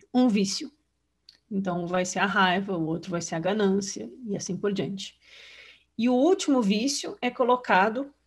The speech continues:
pelo mais poderoso de todos, o arconte-chefe, o, o Yaldabaoth. O arconte-chefe, ele coloca a luxúria em nós. O desejo sexual, não no sentido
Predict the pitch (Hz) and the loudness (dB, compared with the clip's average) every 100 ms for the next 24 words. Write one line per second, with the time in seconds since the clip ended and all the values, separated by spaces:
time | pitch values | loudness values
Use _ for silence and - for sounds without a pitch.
0 | _ - 240 233 202 208 226 214 226 220 | _ 2 4 4 4 2 2 4 4 4
1 | 208 277 262 226 240 233 240 247 247 226 | 2 -2 0 0 -2 0 2 2 0 -2
2 | 208 302 285 214 196 - - 175 165 - | -2 -4 2 4 4 0 -8 -6 -6 -8
3 | 208 202 185 196 214 202 175 - _ - | -2 0 2 4 4 2 0 -6 _ -20
4 | - - _ 349 359 285 208 196 196 - | -20 -20 _ 6 6 6 2 2 0 2
5 | 254 294 - - - _ _ _ _ _ | 4 4 2 -8 -12 _ _ _ _ _
6 | - 277 285 311 262 262 277 320 - - | 4 6 6 6 8 8 6 2 -2 -6
7 | _ _ _ - 262 294 320 - 277 277 | _ _ _ 4 6 6 4 4 4 6
8 | 190 165 - - - - _ _ _ _ | 2 0 -6 -8 -10 -14 _ _ _ _
9 | _ _ _ _ _ _ - 208 220 208 | _ _ _ _ _ _ -2 4 4 6
10 | 220 214 - - - - 214 247 277 277 | 4 4 -2 -6 -6 0 6 6 4 -2
11 | - _ _ _ _ 233 302 330 330 302 | -18 _ _ _ _ 0 2 0 2 0
12 | 285 277 262 226 262 262 | 0 0 0 0 0 -2